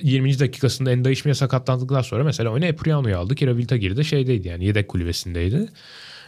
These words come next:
E, ki Epuriano'nun, e, yedikleri golde çok büyük bir hatası söz konusuydu. İşte Duarte, Endayişmiye ve Berkay dışında,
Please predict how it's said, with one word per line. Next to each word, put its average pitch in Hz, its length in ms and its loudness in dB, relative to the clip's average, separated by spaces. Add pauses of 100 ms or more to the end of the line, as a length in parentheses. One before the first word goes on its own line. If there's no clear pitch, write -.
E, 98 320 0 (100)
ki 143 260 -2
Epuriano'nun, 127 760 2
e, 117 40 2 (360)
yedikleri 110 360 2
golde 98 220 2
çok 110 220 0
büyük 101 140 -2
bir 131 40 2
hatası 110 380 0
söz 92 200 0
konusuydu. 95 540 -2 (800)
İşte 107 200 -2
Duarte, 127 440 6
Endayişmiye 117 760 4
ve 110 140 2
Berkay 113 380 2
dışında, 107 560 0